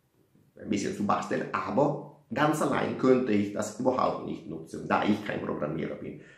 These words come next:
Also Ninja Trader kann schwierig sein. Ninja Trader ist auch Brokerage, das heißt, wenn du ein Konto mit Ninja Trader Broker öffnest, dann hast du die Plattform frei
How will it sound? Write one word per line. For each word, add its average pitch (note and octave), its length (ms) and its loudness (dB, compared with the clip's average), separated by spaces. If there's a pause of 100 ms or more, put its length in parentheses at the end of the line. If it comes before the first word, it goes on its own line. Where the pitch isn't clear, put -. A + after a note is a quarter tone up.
(140)
Also D3+ 240 4
Ninja D#3 260 6
Trader D3 240 4
kann G2 480 -2
schwierig - 480 -6
sein. - 300 -16 (960)
Ninja - 240 12
Trader G#3 360 4
ist D3 240 -2
auch F3 400 6
Brokerage, - 720 6
das - 160 -8
heißt, - 340 -2
wenn F#2+ 160 0
du C3 120 2
ein A2+ 160 2
Konto C3 300 2
mit C#3 200 2
Ninja C#3+ 220 4
Trader A#2 260 2
Broker - 560 4
öffnest, A2+ 400 2
dann D#3+ 140 0
hast - 180 0
du F#3 60 2
die C#3+ 60 2
Plattform C#3 500 0
frei A2 480 2